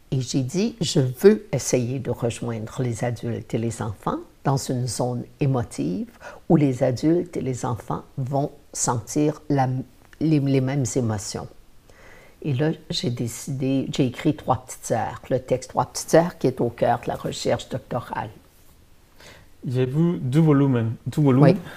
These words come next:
Speaker 1: oui, il y en
Speaker 2: C'est
Speaker 1: a
Speaker 2: ça.
Speaker 1: deux.
Speaker 2: Un, le texte Les Trois Sœurs et l'autre, c'est
Speaker 1: Non. Ça, c'est la thèse.
Speaker 2: Ok, combien de pages, <laughs> plus ou
Speaker 1: Euh,
Speaker 2: moins ?
Speaker 1: plus ou
Speaker 2: Cinq,
Speaker 1: moins,
Speaker 2: cinq.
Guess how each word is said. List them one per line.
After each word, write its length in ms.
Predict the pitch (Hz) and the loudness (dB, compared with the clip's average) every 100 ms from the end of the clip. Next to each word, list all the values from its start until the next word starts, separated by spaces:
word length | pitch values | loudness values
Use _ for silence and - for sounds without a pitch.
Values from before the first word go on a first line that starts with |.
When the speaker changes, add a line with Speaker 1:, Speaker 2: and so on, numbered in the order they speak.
| - - 175 | -6 -2 6
Speaker 1:
oui, 240 | 151 143 - | 8 8 8
il 60 | |
y 40 | 220 | 10
en 40 | |
Speaker 2:
C'est 60 | 165 156 | 12 10
Speaker 1:
a 40 | |
Speaker 2:
ça. 100 | 147 | 8
Speaker 1:
deux. 100 | 147 - - - - - - - - 135 - - - | 4 2 -16 -20 -20 -20 -20 -12 -6 -6 -8 -20 0
Speaker 2:
Un, 80 | 143 | 4
le 160 | 147 123 | 4 4
texte 280 | 143 - 131 | 2 0 0
Les 160 | 113 | 0
Trois 200 | 110 139 | 0 0
Sœurs 240 | 123 170 180 | 0 0 0
et 40 | 127 | 0
l'autre, 340 | 123 - 117 | -2 -2 -4
c'est 340 | - 117 110 - - - - - - | -2 0 0 -2 -10 -12 -12 -12 0
Speaker 1:
Non. 140 | 151 - - - - - - | 2 2 -2 -20 -20 -20 -10
Ça, 260 | - - 185 | 0 6 6
c'est 500 | 185 - 160 139 139 | 6 2 4 6 6
la 160 | 131 120 | 6 4
thèse. 840 | - 131 160 339 262 - 113 - | 2 4 4 4 4 2 0 2
Speaker 2:
Ok, 280 | 127 127 117 | 2 2 2
combien 260 | 127 117 120 | 2 4 2
de 60 | 113 | 4
pages, 380 | 139 151 - - | 4 2 0 -2
<laughs> 120 | 160 | -2
plus 100 | - | 0
ou 20 | 127 | 6
Speaker 1:
Euh, 200 | 147 139 | 8 6
Speaker 2:
moins ? 80 | 151 156 165 - 170 180 - 185 - - - - | 4 2 0 0 -2 -4 -6 -10 -10 -16 -16 2
Speaker 1:
plus 260 | 214 180 160 | 6 8 8
ou 40 | |
Speaker 2:
Cinq, 40 | 143 | 8
Speaker 1:
moins, 280 | 143 156 180 | 10 10 8
Speaker 2:
cinq. 160 | 143 | 6